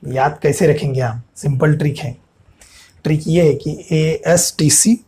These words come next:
rule, मतलब after school to college, after a school to T college। हम school में थे, college में आ गए, बराबर है ना, इलेवन ट्वेल्थ में आ गए, मतलब कॉलेज में आ गया।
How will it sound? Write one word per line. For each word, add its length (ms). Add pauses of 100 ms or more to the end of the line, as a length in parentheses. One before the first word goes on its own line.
rule, 280 (600)
मतलब 440 (120)
after 440
school 400 (140)
to 100 (220)
college, 280 (160)
after 320 (120)
a 100 (720)
school 380 (840)
to 80 (520)
T 140 (480)
college। 400 (320)
हम 160 (220)
school 300
में 220
थे, 100 (280)
college 260
में 120
आ 100
गए, 140 (400)
बराबर 340
है 60
ना, 100 (260)
इलेवन 260
ट्वेल्थ 240
में 120
आ 40
गए, 120
मतलब 300 (420)
कॉलेज 260
में 140
आ 80
गया। 180